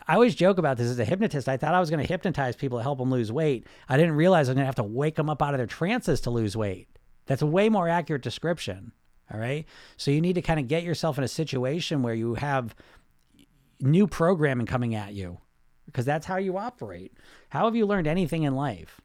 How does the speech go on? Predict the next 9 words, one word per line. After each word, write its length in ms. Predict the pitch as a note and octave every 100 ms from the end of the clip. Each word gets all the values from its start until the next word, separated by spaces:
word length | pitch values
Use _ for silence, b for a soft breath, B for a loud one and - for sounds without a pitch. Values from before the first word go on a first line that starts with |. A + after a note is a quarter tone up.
| _ _ _ -
You 100 | B2
know, 160 | C3+ - B
you 120 | B E3+
gotta 220 | B3 D4+
learn 220 | E4 C4
things 320 | - G#3 F3
like 320 | E3 C#3+ - _ _
<clears throat> 1200 | D#3 - - - _ _ _ _ _ _ _ -
what's, 260 | D3 G3+